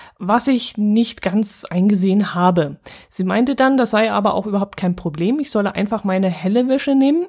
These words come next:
ihre weiße Wäsche mit dazu in die Maschine werfen und zusätzlich noch ein sogenanntes, und jetzt kommt es, Farb- und Schmutzfangtuch hineinwerfen.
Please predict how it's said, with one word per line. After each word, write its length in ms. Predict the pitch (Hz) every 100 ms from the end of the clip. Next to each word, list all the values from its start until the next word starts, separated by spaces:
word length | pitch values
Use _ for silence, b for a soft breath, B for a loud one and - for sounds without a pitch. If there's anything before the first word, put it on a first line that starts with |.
| -
ihre 300 | 240 208 196
weiße 340 | 185 233 220
Wäsche 240 | 202 208
mit 240 | 202 202 196
dazu 340 | 180 - 240
in 120 | 262
die 80 | 247
Maschine 560 | 208 180 208 208 196 185 -
werfen 560 | 175 180 277 - 320 392 381 B B B
und 160 | - 226
zusätzlich 800 | - - 269 240 240 - 254 247
noch 220 | 226 226
ein 320 | - 214 226
sogenanntes, 840 | 185 190 185 214 175 185 208 277 -
und 100 | 196
jetzt 200 | 180 180
kommt 280 | - 180 185
es, 220 | 247 - b b b
Farb- 540 | - - 190 247 - -
und 320 | 208 262 - -
Schmutzfangtuch 1500 | - 233 320 - - - - 208 208 175 - 220 220 - -
hineinwerfen. 880 | - 196 190 190 175 190 196 190 165